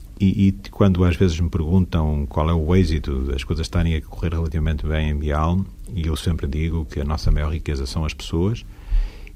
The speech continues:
e, e para termos pessoas muito ricas, temos que as ir buscar com um nível de formação bom e temos que fazer com que elas, ao longo da sua presença na companhia, mantenham a formação. E por isso, todos os nossos quadros são convidados a fazer uma ação de formação por ano.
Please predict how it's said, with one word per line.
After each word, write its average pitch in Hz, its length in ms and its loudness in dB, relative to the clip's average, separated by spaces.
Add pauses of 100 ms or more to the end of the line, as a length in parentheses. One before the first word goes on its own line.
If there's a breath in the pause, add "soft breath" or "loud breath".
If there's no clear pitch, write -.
e, 87 460 4
e 85 320 4 (760)
para 92 160 4
termos 92 240 4
pessoas 85 280 2
muito 80 180 -2
ricas, 85 380 0
temos 87 320 2
que - 100 0
as 78 120 2
ir 82 40 2
buscar 78 300 0
com 82 180 -2
um 80 100 0
nível 87 280 6
de - 40 -10
formação 78 380 -2
bom 82 480 -2
e 95 80 0
temos 85 260 2
que - 60 -8
fazer 82 380 0
com 87 180 2
que - 160 0
elas, 82 260 2
ao 80 120 0
longo 104 260 6
da 78 100 0
sua 78 160 -2
presença 78 440 -4
na 73 100 -4
companhia, 78 640 -2
mantenham 82 380 0
a 69 60 -4
formação. - 440 -6
E - 40 -6
por - 160 -4
isso, 92 280 2 (120)
todos 113 240 6
os - 80 -4
nossos 82 220 0
quadros 82 680 -4
são 80 140 -2
convidados 78 500 -4
a 85 40 -4
fazer 80 260 -2
uma 101 180 4
ação 76 240 -2
de 71 60 -6
formação - 360 -6
por - 160 -10
ano. - 140 -8